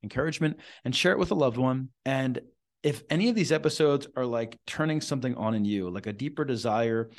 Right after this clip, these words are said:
to learn more about your relational patterns, a deeper desire to learn about how to love yourself more deeply, a deeper desire to finally bring into your life, not as a fantasy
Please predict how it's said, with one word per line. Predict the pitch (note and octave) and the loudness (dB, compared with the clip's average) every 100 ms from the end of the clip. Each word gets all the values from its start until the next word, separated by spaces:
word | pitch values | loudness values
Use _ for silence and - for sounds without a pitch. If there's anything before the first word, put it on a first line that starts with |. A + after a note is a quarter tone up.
| - - | -20 -12
to | B2 | -4
learn | A#2 A#2 | 0 0
more | G#2+ G#2 | 0 -2
about | G#2 G#2+ A2 | 0 0 0
your | G#2+ | -2
relational | G2+ G2+ G#2 - G2 | -4 -4 -4 -6 2
patterns, | E2+ - F#2+ F2+ F2+ - - - - | 2 2 -2 -6 -10 -16 -20 -20 -12
a | A2 | -4
deeper | C#3+ D3 | -2 0
desire | C3+ A2 A2 A2 | 0 0 2 0
to | A2 A2+ | -2 -4
learn | A2+ A#2 A2+ | -2 -2 -4
about | G#2 G#2 G2 - _ | -4 -2 -2 -4 _
how | - | -4
to | A#2+ | -2
love | A2 A#2 A#2+ | 0 0 0
yourself | A#2 - A2+ G#2+ | -2 -2 -4 -4
more | G#2+ G2 | -8 -6
deeply, | A2+ A#2 F#2 F#2 - - - - | -6 -6 -8 -8 -14 -20 -20 -10
a | |
deeper | A#2+ E3+ F#3 | -4 -2 0
desire | C#3+ A#2 A#2 A#2 A2+ - _ _ - | 0 2 2 2 0 -8 _ _ -8
to | C3 | -8
finally | - - D3 G#3+ G3+ A#2 G#2+ A2 - | -8 -2 0 2 0 0 -2 -4 -4
bring | B2 B2+ | 0 0
into | B2+ A#2 - | 0 -2 -4
your | A2 | -4
life, | G#2+ B2+ E3+ A2+ A2 - - - | 0 2 4 2 0 -8 -18 -20
not | - G#2+ A2 | -6 -2 2
as | D#3 E3 | 2 2
a | |
fantasy | D#3+ - D#3 G3+ F3+ A2+ F2 | 2 2 2 2 0 -2 -6